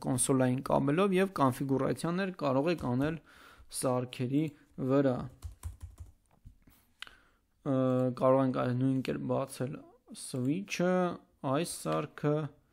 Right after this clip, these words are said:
և այլն։ Օրինակ, ինչը նաև ինձ անհրաժեշտ, ինչ շատ է օգնում, գալիս ենք, ուրեմն, options բաժինը, ընտրում ենք preferences, ը,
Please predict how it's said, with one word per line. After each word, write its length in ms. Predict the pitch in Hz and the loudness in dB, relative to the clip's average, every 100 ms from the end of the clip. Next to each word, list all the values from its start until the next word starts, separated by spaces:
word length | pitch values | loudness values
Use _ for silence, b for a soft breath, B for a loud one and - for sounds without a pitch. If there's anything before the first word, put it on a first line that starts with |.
| b b b b _ _ _ _ _ _ - | b b b b _ _ _ _ _ _ -6
և 400 | 123 139 156 151 - 147 135 | 0 2 2 -2 -6 0 4
այլն։ 500 | 139 131 131 139 151 - _ _ - | 4 4 2 -2 -8 -16 _ _ -8
Օրինակ, 600 | 147 135 143 165 147 - - b b b b b _ _ _ _ _ - 170 | -2 2 2 2 0 -4 -18 b b b b b _ _ _ _ _ -4 -2
ինչը 280 | 170 - 123 120 | 0 -2 -2 0
նաև 420 | 135 131 127 - _ _ - 143 | 2 0 -2 -14 _ _ 0 0
ինձ 100 | 131 | 2
անհրաժեշտ, 500 | 127 123 135 202 208 156 | 0 2 2 2 2 0
ինչ 100 | 131 | 2
շատ 240 | - 151 - | 4 4 4
է 120 | 196 | 2
օգնում, 280 | 190 240 185 135 | 2 2 2 2
գալիս 260 | 131 123 143 | 0 0 -6
ենք, 200 | 131 143 | -4 -4
ուրեմն, 280 | 143 139 143 160 | -2 -4 -4 -2
options 480 | 143 143 139 127 143 | -2 -2 -8 -8 -4
բաժինը, 500 | 123 139 156 175 226 214 B B B B B - | -4 -2 -2 -2 -2 -2 B B B B B -4
ընտրում 260 | 139 143 135 | 0 2 0
ենք 100 | 135 - - | -2 -10 -4
preferences, 800 | 143 147 185 214 202 240 226 - - - - - b b b b b b _ - | -2 0 0 0 0 -2 -4 -6 -18 -20 -20 -20 b b b b b b _ -6
ը, 140 | 139 | 0